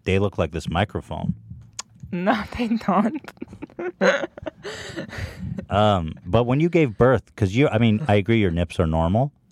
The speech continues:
Speaker 2: They're normal.
Speaker 1: But when you gave birth, they turned into a couple handlebars.
Speaker 2: I know, it changes.
Speaker 1: Yeah, I know.
Speaker 2: It does.
Speaker 1: So they were right. You did have perfect.
Speaker 2: <laughs> But
Speaker 1: I never got to suck your tit milk. That was my only regret.
Speaker 2: <laughs> 'Cause there wasn't any.
Speaker 1: Yeah,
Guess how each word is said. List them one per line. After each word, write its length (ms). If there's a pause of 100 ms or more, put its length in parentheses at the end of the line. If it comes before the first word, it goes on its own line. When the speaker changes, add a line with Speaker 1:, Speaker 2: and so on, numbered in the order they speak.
(120)
Speaker 2:
They're 180
normal. 380
Speaker 1:
But 180
when 140
you 80
gave 280
birth, 300
they 220 (380)
turned 200
into 180
a 60
couple 360
handlebars. 680 (720)
Speaker 2:
I 200
know, 240
it 160
changes. 680
Speaker 1:
Yeah, 260
I 80
know. 260
Speaker 2:
It 40
does. 460
Speaker 1:
So 80
they 140
were 80
right. 240
You 100
did 160
have 140
perfect. 360
Speaker 2:
<laughs> 60
But 140 (880)
Speaker 1:
I 120
never 180
got 160
to 100
suck 300
your 80
tit 280
milk. 160 (140)
That 140
was 160
my 100
only 200
regret. 440 (500)
Speaker 2:
<laughs> 420
'Cause 200
there 180
wasn't 320
any. 360
Speaker 1:
Yeah, 340